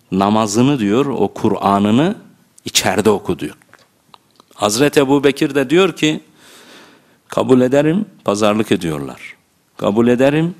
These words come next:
evimde okurum ama avlum da evimin içindedir, avluma da çıkarım, orada da okurum ha." diyor.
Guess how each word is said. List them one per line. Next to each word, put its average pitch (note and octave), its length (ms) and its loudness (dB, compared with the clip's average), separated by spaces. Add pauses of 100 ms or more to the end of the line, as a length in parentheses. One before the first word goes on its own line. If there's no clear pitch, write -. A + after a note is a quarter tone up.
(160)
evimde A2 360 2
okurum C#3 440 0
ama G#2 280 0
avlum G#2 580 0
da G2 140 0
evimin G2 400 -2
içindedir, G#2+ 680 -4
avluma G2 500 -2
da G2 120 -4
çıkarım, F#2 460 -6
orada F#2 280 -4
da F#2 40 -2
okurum F2 380 -8
ha." D#2 160 -6
diyor. - 300 -16